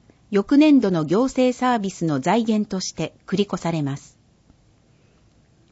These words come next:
令和二年度末、資金残高、A、二十七億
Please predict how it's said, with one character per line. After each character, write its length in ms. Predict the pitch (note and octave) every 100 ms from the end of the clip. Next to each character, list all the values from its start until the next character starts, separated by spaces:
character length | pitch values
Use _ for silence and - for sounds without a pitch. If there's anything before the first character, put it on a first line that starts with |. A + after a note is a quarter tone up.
| -
令 220 | A#3 B3+
和 140 | G#3
二 160 | E3+ E3
年 220 | G#3 A#3
度 120 | A3+
末、 420 | G#3+ E3+ - D3 C#3 _ _ _
資 200 | - -
金 280 | B3 B3+ A#3
残 260 | A#3 A3
高、 360 | E3+ C#3+ B2+ - _ _ _ _ -
A、 280 | G3+ D3+ - _ _ _ _ _ _ _ _ _ _ -
二 160 | A#3+ C#4
十 240 | A#3+ G3+
七 340 | E3+ F#3+ G#3
億 360 | F3 - D3 C3+